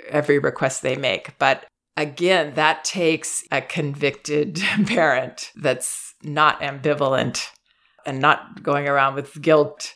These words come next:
You're clear and you feel like you were doing a really, really good job.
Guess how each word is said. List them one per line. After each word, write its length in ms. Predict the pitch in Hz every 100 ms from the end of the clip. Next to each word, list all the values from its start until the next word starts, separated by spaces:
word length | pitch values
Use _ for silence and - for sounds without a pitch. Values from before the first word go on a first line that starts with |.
| _
You're 340 | 151 139 139 135 -
clear 840 | - 156 165 160 151 147 139 -
and 580 | 131 131 131 127 123 - -
you 200 | 143 135
feel 340 | - 151 139
like 320 | 131 131 -
you 160 | 139 135
were 80 | 131
doing 280 | 143 139
a 80 | 127
really, 360 | 123 127 131 127
really 240 | 127 127
good 200 | 127 107
job. 400 | - 110 110 -